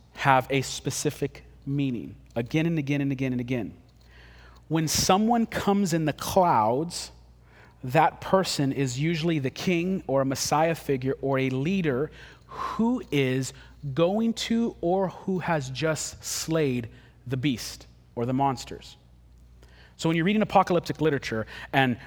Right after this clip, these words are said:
oh my gosh, there's a beast with seven heads and there's a dragon who's breathing fire, and all of a sudden, then there's one who comes in the clouds.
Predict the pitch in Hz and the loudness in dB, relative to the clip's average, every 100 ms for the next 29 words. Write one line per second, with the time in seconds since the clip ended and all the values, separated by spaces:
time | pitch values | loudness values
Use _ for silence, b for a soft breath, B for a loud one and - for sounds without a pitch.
0 | B 160 170 139 156 143 123 - 139 - | B 2 4 6 6 6 4 2 -2 0
1 | 147 131 180 165 151 - - 160 147 135 | -2 0 0 0 -2 0 2 2 2 4
2 | 160 131 131 135 127 117 147 160 147 131 | 4 4 0 0 -2 0 6 6 4 0
3 | 135 123 143 139 131 165 151 123 120 B | -2 -2 -2 0 2 4 6 4 2 B
4 | B 139 143 165 170 - 180 151 123 - | B 2 4 4 0 2 2 2 -4 -10
5 | - 135 160 175 180 170 156 135 147 156 | -12 -2 0 2 2 0 -2 -2 -2 0
6 | 147 - 143 - 151 156 151 139 131 123 | -2 -6 -10 -6 -2 -2 -2 -2 -2 -4
7 | - 165 131 104 110 143 - | 0 2 4 2 -2 -6 -12